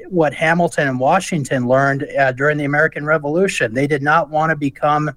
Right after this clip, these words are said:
dependent again upon, uh, a foreign power like France as they were during the Revolutionary War. And so they did not wanna see the United States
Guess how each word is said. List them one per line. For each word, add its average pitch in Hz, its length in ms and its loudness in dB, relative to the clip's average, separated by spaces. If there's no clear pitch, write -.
dependent 175 600 0
again 131 380 0
upon, 147 640 0
uh, 139 380 2
a 151 120 -2
foreign 156 340 0
power 160 360 2
like 131 220 -2
France 165 600 0
as 151 260 2
they 143 140 -2
were 147 240 2
during 139 240 0
the 135 100 -2
Revolutionary 131 720 0
War. 135 400 0
And 120 140 -6
so 135 180 0
they 135 140 0
did 131 120 0
not 147 220 2
wanna 139 220 2
see 151 240 0
the 143 100 2
United 127 320 0
States 131 480 -2